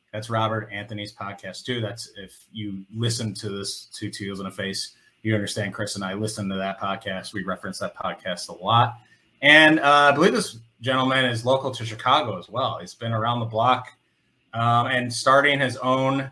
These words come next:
venture, his own site. He's got tons of entrepreneurial spirit, which I think Chris, Chris being an entrepreneur, myself being a freelancer at one point, uh, we respect that kind of, uh, gusto, that kind of drive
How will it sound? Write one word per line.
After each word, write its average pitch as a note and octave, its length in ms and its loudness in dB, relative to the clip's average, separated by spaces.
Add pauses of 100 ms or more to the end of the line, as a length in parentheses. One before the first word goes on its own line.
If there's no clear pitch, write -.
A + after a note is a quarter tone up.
(120)
venture, C#3 720 0 (260)
his A#2 140 -4
own A#2 160 2
site. C3 440 2 (220)
He's A#2 180 -4
got A#2+ 420 0 (360)
tons D#3+ 320 4
of C#3 140 0
entrepreneurial B2 800 -2
spirit, D#3 500 0
which G#2+ 160 -10
I G#2 80 -10
think A2 220 -8
Chris, G#2+ 440 -10
Chris A#2+ 600 -6
being A#2+ 200 -2
an A#2+ 60 -2
entrepreneur, B2 840 -2 (200)
myself A#2 440 -2
being A#2 180 -2
a G#2+ 40 -6
freelancer A2+ 560 -4
at A2 40 -6
one A2 180 -6
point, G#2+ 320 -8 (480)
uh, G2+ 280 -6
we G#2 140 -6
respect - 680 -10 (240)
that F#2 240 -12
kind F2+ 260 -12
of, F2 180 -12
uh, E2+ 260 -10 (100)
gusto, F#2 420 -8
that E2+ 140 -12
kind F2+ 200 -14
of E2 120 -18
drive E2+ 460 -10